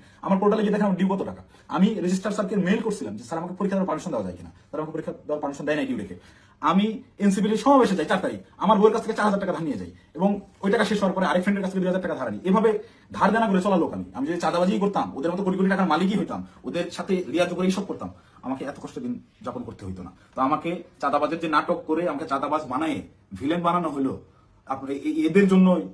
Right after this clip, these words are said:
এদের সাথে থেকে জুলাই এইরকম সংগ্রাম করছি, মানে, আমার মাথায় খেলে না। আমি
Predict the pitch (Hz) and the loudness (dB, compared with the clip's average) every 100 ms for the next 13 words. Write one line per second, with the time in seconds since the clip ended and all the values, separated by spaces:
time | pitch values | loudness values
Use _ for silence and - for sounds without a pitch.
0 | - 135 143 180 - - _ _ _ - | -10 -6 -2 -2 -4 -18 _ _ _ -8
1 | 165 202 190 165 156 165 156 165 185 185 | -4 -2 -2 -2 -2 -2 0 0 2 0
2 | - - - 165 170 143 135 127 95 - | -2 -12 -8 -2 -2 -4 -6 -8 -8 -16
3 | _ _ _ _ _ 156 151 180 196 170 | _ _ _ _ _ -6 -2 2 4 2
4 | 190 196 - 120 92 - _ _ _ _ | 0 -2 -2 -6 -8 -12 _ _ _ _
5 | _ _ _ _ - 135 170 | _ _ _ _ -12 -8 -6